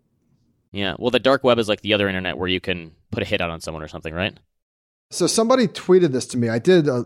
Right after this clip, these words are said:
Speaker 2: a little, this wasn't a tweet storm. It was a thread. I know the difference. A thread is three or less, or maybe five or less, and a storm is greater than five. How's that?
Speaker 1: Sure.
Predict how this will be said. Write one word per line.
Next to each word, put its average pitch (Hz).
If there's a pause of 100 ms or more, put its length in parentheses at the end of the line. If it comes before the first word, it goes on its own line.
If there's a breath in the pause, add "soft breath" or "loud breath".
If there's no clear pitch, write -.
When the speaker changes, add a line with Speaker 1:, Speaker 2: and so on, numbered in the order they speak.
(100)
Speaker 2:
a 127
little, 151 (1000)
this 151
wasn't 190
a 202
tweet 202
storm. 120
It 135
was 127
a 117
thread. 113 (240)
I 131
know 147
the 156
difference. 104 (840 soft breath)
A 151
thread 175
is 160
three 156
or 151
less, 120
or 143
maybe 190 (140)
five 123
or 107
less, -
and 131
a -
storm 143
is 117
greater 120
than 110
five. 90
How's 123
that? 98 (600)
Speaker 1:
Sure. 139